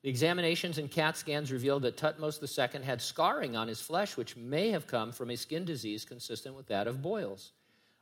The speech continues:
Other mummies of individuals who were alive at the same time as Tutmos the second were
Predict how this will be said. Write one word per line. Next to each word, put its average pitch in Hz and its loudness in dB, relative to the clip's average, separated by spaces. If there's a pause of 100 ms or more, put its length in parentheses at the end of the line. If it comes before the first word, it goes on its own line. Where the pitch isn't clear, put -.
Other 185 10
mummies 147 4
of 131 0
individuals 139 2
who 143 0
were 131 4
alive 131 4
at 127 -6
the 120 -8
same 120 -4
time 151 0
as 135 -4
Tutmos 127 -2
the 117 -8
second 156 -2
were 151 2